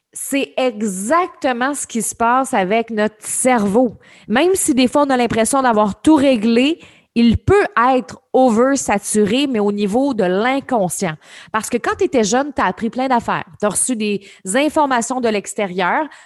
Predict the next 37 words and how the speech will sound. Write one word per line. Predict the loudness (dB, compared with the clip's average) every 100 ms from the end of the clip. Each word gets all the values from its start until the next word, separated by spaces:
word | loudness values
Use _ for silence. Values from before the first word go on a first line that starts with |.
| _ _
parents, | -2 0 0 0 -2 -4 -14 -20 -10
euh, | -10
famille, | -6 -2 -2 0 0 -2
professeurs, | -4 -6 -4 -4 0 0 0 -2
société. | -4 -2 -2 -2 0 -2 -2 -10 -20 -6
T'as | -4
appris | -4 -2 -2 2
des | 2
choses, | 2 2 2 0 -4 -8 -14 -6
t'as | -2
vécu | 0 0 -2 2 4
des | 4 0
choses, | -2 -2 -2 -4
des | -2 -4 -4
expériences | -8 -2 0 2 2 0 -2
dans | -2
ta | 0 0
vie, | 2 2 0 -2 -20 -20
ce | -10 -8
qui | 0 2 2 0 _
détermine | -4 0 0 2 0 0
tes | -2
croyances, | -2 0 0 0 0
tes | -2
perceptions, | -4 -4 -4 -4 -6 -8
ton | -6 -8 -8 -8
identité. | -4 0 -2 -2 -6 -8 -10 -12 -8
Fait | -6
que | -2
ça, | -2
ça | -2
a | -2
commencé | 0 0 0 0
à | -2 0
remplir | -2 0 0 0
ton | 0 0
ordinateur. | 0 -2 -2 -2 -2 -4